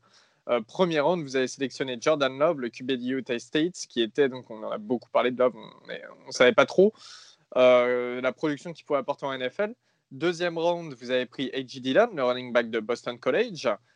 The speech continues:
Troisième round, Josiah DeGuara, le tight end de Cincinnati. Cinquième, Kamal Martin, le linebacker de Minnesota. Ensuite, vous êtes passé au sixième avec trois choix, John Rinian de Michigan, le guard, Jake Hanson, le center d'Oregon,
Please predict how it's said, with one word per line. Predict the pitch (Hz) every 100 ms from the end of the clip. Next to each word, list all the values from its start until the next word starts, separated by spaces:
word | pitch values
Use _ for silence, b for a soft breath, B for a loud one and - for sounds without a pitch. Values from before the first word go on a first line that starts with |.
| _ _ _
Troisième | - 160 147 156
round, | 160 156 123
Josiah | - 165 151 160
DeGuara, | 151 135 139 139 147 135 -
le | 123
tight | 117 131 127 127
end |
de | 120
Cincinnati. | - 127 - 127 117 - 190 240 b b b
Cinquième, | - - 185 185 - 180 165 120 -
Kamal | - 156 151
Martin, | 147 147 - 170 160
le | 135
linebacker | 120 123 123 123 - 143
de | 127
Minnesota. | 120 120 117 131 120 170 214 _ b b b
Ensuite, | - 143 - 165
vous | 147 143
êtes | 135
passé | 151 -
au | 143
sixième | - - 165 175 160
avec | 123 113
trois | - 160
choix, | - 165 151 127
John | 113 165 165
Rinian | 170 165 165 165 151 123 _
de | 123
Michigan, | 131 123 143 139 160 180
le | 135
guard, | 120 156 190 156 _
Jake | - 160 156
Hanson, | 156 147 165 151
le | 123
center | - 135 127 139
d'Oregon, | 127 120 123 160